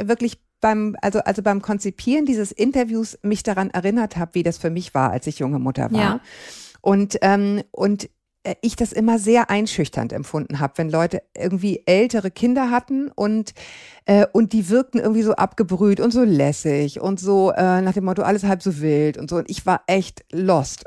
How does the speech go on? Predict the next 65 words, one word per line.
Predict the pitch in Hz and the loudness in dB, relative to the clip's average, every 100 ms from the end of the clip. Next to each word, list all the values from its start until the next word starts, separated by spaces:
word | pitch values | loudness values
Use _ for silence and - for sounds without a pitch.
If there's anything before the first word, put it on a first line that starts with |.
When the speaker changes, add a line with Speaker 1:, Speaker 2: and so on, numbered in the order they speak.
| - | -6
Speaker 1:
äh, | 165 | -4
gefühlt | 170 - 170 | -4 -4 -4
im | 139 | -2
ersten | 131 139 151 165 | -2 -4 -6 -4
Jahr | 151 147 202 | -2 0 0
und | 196 170 | -4 -4
wusste | 196 - | -6 -4
irgendwie | - 185 175 | -4 -4 0
gar | - 147 190 | 2 4 4
nix. | 180 - - - - - - - _ - | 0 -4 -12 -18 -20 -20 -20 -20 _ 0
Ähm, | 196 202 196 - | 2 2 -2 -4
äh, | - 190 190 190 - | 0 2 0 -2 -4
aber | 185 208 | 0 0
ja, | 208 208 | 2 -2
ich | - - | -4 -4
find's | 226 226 | -4 -4
super, | 240 233 | -4 -2
dass | 202 | -2
du | - | -2
da | 196 | -4
so | 190 185 | -2 -6
offen | - - | -6 -6
bist | 180 185 - | -4 -4 -4
und | 190 | -8
irgendwie | 190 185 | -6 -4
sagst, | 190 | -6
„Ich | 185 | -4
hör's | - 220 | -4 -2
mir | 202 | -2
jetzt | 185 | -2
einfach | 202 233 | 0 2
mal | 214 | 4
an | 190 | 2
oder | 240 202 | 2 2
wir | 196 | 0
tauschen | 202 233 | -2 -2
uns | 226 | -4
einfach | 190 196 | -2 -2
mal | 180 | 0
aus.“ | - 214 | -2 -4
Ich | 247 | -2
weiß, | - 254 | 0 0
ich | 240 - | 0 -2
war | 247 | 0
da | |
irgendwie | 254 240 247 | 0 -2 -2
gehemmt. | 233 208 143 - - _ | -2 -2 -2 -8 -18 _
Also | 175 | -4
ich | 190 | -2
hab | 226 - | -2 -2
da | - | -2
irgendwie | 220 - | 0 0
immer | 214 | 2
hingeguckt | 202 285 294 - 277 - | 4 2 -2 -4 -4 -2
und | 214 | -2
hab | 233 | -2
so | 214 | -4
gedacht, | 202 196 - _ | -2 -2 -4 _
„Boah, | 143 131 135 - | -4 -4 -6 -6
ey, | 123 139 131 - | -4 -4 -6 -8
das, | 185 | -6
so | 202 214 | -4 -2
werde | 233 254 | 2 2
ich | 262 - | 0 -2
nie.“ | 247 262 311 381 294 254 277 | -2 0 -2 -2 -2 -2 -4